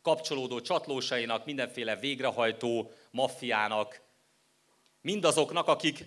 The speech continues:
sarcként az utolsó bőrt is igyekeztek lenyúzni a magyar emberekről.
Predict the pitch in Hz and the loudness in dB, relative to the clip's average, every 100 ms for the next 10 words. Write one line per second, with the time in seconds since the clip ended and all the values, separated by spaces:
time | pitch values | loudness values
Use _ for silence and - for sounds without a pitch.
0 | - - 196 196 170 - - 151 185 - | -8 0 6 8 8 4 0 0 0 -6
1 | - _ _ _ _ - 196 214 156 123 | -14 _ _ _ _ -10 -6 -2 2 2
2 | - 120 110 135 120 - 101 - - - | 0 -2 2 4 4 0 -6 -6 -8 -14
3 | _ _ _ _ 139 131 113 - 120 113 | _ _ _ _ -2 0 0 -2 -4 -4
4 | 110 101 98 98 101 92 90 80 85 - | -4 -6 -10 -8 -8 -8 -10 -12 -12 -12
5 | 85 73 | -16 -16